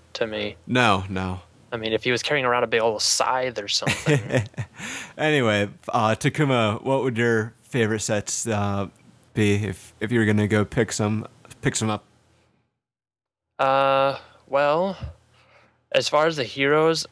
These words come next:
Speaker 1: I would definitely have to go with Raka for a number of reasons. One being the gold. Two being that he's got, like, a crossbow thing. I think that looks really cool, even if it looks a little big to me,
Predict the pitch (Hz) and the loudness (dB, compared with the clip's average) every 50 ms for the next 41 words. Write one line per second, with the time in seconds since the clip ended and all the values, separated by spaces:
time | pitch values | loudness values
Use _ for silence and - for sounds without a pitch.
0 | _ 127 127 131 139 147 147 151 147 135 127 120 - 123 117 117 - 135 135 131 | _ 0 2 2 2 2 2 0 -2 -2 -4 -4 0 0 0 0 -2 -4 -2 -2
1 | 131 131 123 110 117 120 117 - - - 135 120 120 120 123 123 120 117 110 - | -2 -4 -4 -4 -2 -2 -4 -4 -2 -2 0 2 4 4 4 4 2 0 -2 -2
2 | 113 110 101 101 107 107 107 - - 120 117 117 120 123 127 123 123 - - - | -6 -8 -6 -4 -4 -4 -4 -2 0 2 4 4 4 2 0 -2 -6 -12 -6 0
3 | 123 117 113 110 110 113 117 117 113 117 117 120 117 117 120 120 123 127 127 127 | 2 2 2 2 0 -4 -4 -4 -2 -2 -2 -2 -2 -4 -6 -8 -8 -8 -8 -8
4 | 127 123 - - - - - 117 113 117 117 120 123 127 131 131 127 - - - | -6 -4 -4 -2 -4 -4 -6 0 2 4 4 4 2 0 -4 -6 -8 -12 -10 -2
5 | - 120 117 117 113 113 113 110 104 104 107 107 107 113 113 120 120 135 - - | 0 0 0 0 -2 -2 0 2 2 2 2 2 0 0 0 0 0 -2 -4 -6
6 | _ _ _ _ _ _ - - _ _ _ - - - 127 123 127 131 135 139 | _ _ _ _ _ _ -20 -20 _ _ _ -2 0 0 2 2 2 2 2 2
7 | 143 139 - - 139 135 127 123 123 123 123 123 120 113 113 113 113 - - 107 | 0 0 -2 -4 -2 0 0 0 0 0 -2 0 2 2 2 2 0 0 0 0
8 | 110 98 - - - - 113 101 110 120 - - - 131 131 123 - - 139 139 | 0 0 -2 -4 0 0 2 2 2 2 0 0 0 0 0 0 0 0 0 0
9 | 139 135 - 113 - 123 113 117 117 113 113 - - 123 117 120 113 - - 117 | 0 -2 -4 -4 -4 -2 0 2 0 0 0 -2 -2 0 0 0 0 -2 -4 -2
10 | 117 120 120 123 - - 123 120 123 131 139 127 - - - - 117 113 127 135 | 0 0 0 0 -2 -4 -4 -4 -2 -2 -2 0 0 -2 -2 -2 -2 -2 0 0
11 | - - - 127 113 104 101 98 101 107 113 123 131 127 113 - - _ _ _ | 0 0 0 0 0 0 -2 -6 -8 -2 0 2 2 2 0 -2 -10 _ _ _
12 | _ - 107 110 120 131 127 - 151 151 147 143 151 151 156 160 156 | _ 2 2 4 2 2 0 -2 0 2 2 2 2 2 2 0 -2